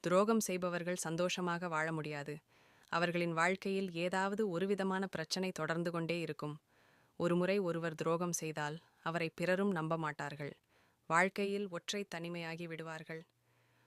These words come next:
உலகம் சில காலம் அவர்களை ஆதரித்தாலும், உண்மை வெளிப்படும். அப்போது அவர்கள் நன்றாக வாழ முடியாது. ஒருவர் உன்னை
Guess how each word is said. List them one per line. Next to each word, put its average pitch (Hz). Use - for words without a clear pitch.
உலகம் 208
சில 185
காலம் 180
அவர்களை 170
ஆதரித்தாலும், 180
உண்மை 185
வெளிப்படும். 160
அப்போது 196
அவர்கள் 170
நன்றாக 175
வாழ 165
முடியாது. 156
ஒருவர் 180
உன்னை 175